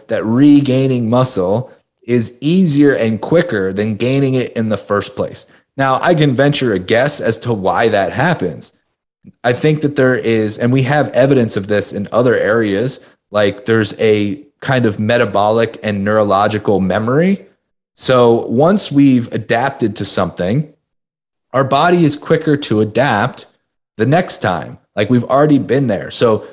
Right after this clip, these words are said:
let's say you eat twelve hundred calories and it takes your body a while to adapt to twelve hundred calories.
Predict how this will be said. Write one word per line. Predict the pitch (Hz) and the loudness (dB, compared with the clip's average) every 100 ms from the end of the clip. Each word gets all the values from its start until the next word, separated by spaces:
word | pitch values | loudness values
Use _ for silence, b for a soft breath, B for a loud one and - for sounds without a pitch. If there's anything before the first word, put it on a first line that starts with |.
| B | B
let's | 139 165 - | -4 -2 -2
say | 151 147 110 98 113 B B _ _ | 0 2 4 4 0 B B _ _
you | - 117 117 113 110 | -2 2 4 4 2
eat | 135 143 | 0 0
twelve | - 131 120 | 0 0 0
hundred | 110 104 | 0 -4
calories | - 110 95 71 - - b _ _ | -2 -2 0 -2 -10 -18 b _ _
and | 127 131 117 110 104 98 _ _ _ _ _ - | -4 0 0 0 -2 -6 _ _ _ _ _ -8
it | 127 | -4
takes | - 175 - | 0 0 2
your | 151 | 0
body | 123 131 139 | 2 2 2
a | 110 | 0
while | 90 104 117 113 104 | 0 0 2 2 0
to | - 107 | -2 -4
adapt | 95 107 110 98 113 - | -2 -2 0 -2 -8 -12
to | 104 | -10
twelve | - 104 90 | -2 0 0
hundred | 95 85 | -4 -6
calories. | - 82 57 | -4 -4 -6